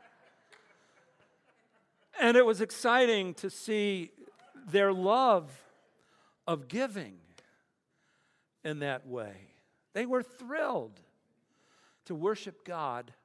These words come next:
in that way. That's what gave me the perspective about the material. Those who had little gave a lot.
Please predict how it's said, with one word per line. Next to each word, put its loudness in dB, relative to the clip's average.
in -16
that -14
way. -18
That's -4
what -10
gave -10
me -10
the -16
perspective -16
about -14
the -20
material. -20
Those -8
who -12
had -10
little -14
gave -14
a -18
lot. -20